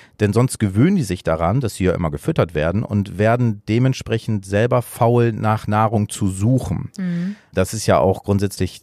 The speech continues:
Speaker 1: zum Beispiel einer der Gründe, warum man bei einem Ententeich auch nicht unbedingt die Enten füttern sollte, weil die irgendwann einfach faul werden. Sie gewöhnen sich ja daran, „Oh, hier kommen die Menschen, die geben mir ja was.“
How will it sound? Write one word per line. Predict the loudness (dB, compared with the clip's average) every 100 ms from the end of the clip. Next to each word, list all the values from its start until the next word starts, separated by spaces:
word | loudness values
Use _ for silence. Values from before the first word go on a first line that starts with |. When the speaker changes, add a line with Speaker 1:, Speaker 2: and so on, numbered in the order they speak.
| -12
Speaker 1:
zum | -2 -2
Beispiel | 0 0
einer | 2 2
der | 2 0
Gründe, | 2 2 2
warum | 0 0
man | 0 0
bei |
einem | 0 -2
Ententeich | 0 -2 -2 -4 -4 -2
auch | -4
nicht | -4 -4
unbedingt | -6 -2 -4 -4
die | -2
Enten | 0 -2
füttern | -4 -4 -4
sollte, | -2 -2 -2 0
weil | 0
die | 0 0
irgendwann | 2 2 0
einfach | -2 -4 -4 -6
faul | -2 2 2 2
werden. | 2 0 -2 -4
Sie | -8 -6
gewöhnen | -2 2 2
sich | 0 -2
ja |
daran, | -2 -2 0
„Oh, | 0 -2
hier | -2 -2
kommen | 0 -2
die | 0
Menschen, | 0 0 -2 -4
die |
geben | -2 0 0
mir | 0
ja | 2
was.“ | 0 -2